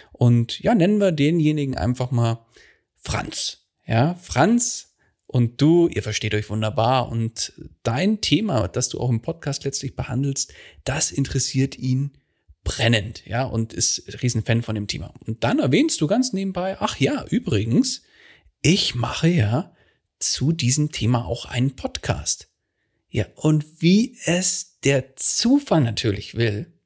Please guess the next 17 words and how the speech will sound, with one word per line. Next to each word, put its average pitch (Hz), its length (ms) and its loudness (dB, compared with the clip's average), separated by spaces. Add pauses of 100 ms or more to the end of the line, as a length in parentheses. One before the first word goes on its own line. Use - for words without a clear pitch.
(140)
ist - 220 0
Franz 151 560 0
ein 127 260 -8
riesengroßer 143 1120 -2
Podcast-Fan. - 760 -6 (800)
Ganz 92 160 -2
ehrlich, 139 220 4
das - 120 -8
wäre 107 80 0
natürlich 113 260 -4
auch - 160 -16
schlimm, 117 640 -2
wenn's 123 300 -2
nicht 190 320 2
so 110 200 -2
wäre, - 280 -2
ja. 156 220 -6